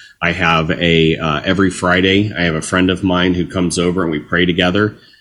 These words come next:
And, uh, he's a newer friend, but he's getting the ability to speak into my life as I open up and show more about it. And my buddy Joel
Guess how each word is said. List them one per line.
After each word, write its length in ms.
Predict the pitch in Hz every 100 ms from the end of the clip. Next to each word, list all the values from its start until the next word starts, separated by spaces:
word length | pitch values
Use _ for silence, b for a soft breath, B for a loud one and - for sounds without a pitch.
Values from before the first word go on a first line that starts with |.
| b -
And, 380 | 85 80 80
uh, 220 | 82 80 76
he's 340 | 76 95 92
a 60 | 95
newer 240 | 101 101
friend, 360 | 92 92 87 101
but 120 | 87
he's 260 | 92 98
getting 260 | - 90 90
the 100 | 87
ability 440 | 82 87 87 87 87
to 80 |
speak 300 | 85 - 90
into 120 | 92 82
my 180 | 85
life 280 | 82 80 85
as 120 | 80
I 100 | 82 -
open 300 | 85 80 87
up 160 | 87
and 120 | 82 78
show 180 | 87
more 220 | 82 82 82
about 260 | 80 82
it. 160 | 95 -
And 100 | 80
my 140 | 78
buddy 300 | 73 85 87
Joel 440 | 78 90 87 98